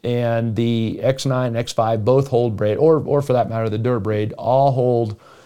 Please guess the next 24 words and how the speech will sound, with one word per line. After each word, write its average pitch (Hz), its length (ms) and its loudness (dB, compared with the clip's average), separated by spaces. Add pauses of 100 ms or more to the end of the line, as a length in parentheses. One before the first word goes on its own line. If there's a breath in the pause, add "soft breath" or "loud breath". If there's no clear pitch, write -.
(200 loud breath)
knots 117 560 -2 (380 soft breath)
exceptionally 117 680 2
well. 101 480 2 (880)
Um, 120 920 0
the 135 400 2
X 147 220 0
five 135 720 0 (100)
is 117 1000 0 (100)
five 135 600 2
total 113 260 2
fibers, 98 520 -4
but 147 500 -2
it's 143 160 -2
the 143 100 -2
same 175 460 -2
diameter 147 920 -2 (520 loud breath)
per 151 220 6
given 143 360 2
pound 143 300 2
test 104 540 0 (120)
as 123 260 0
is 127 240 0
X 117 320 -4
nine. 120 680 -4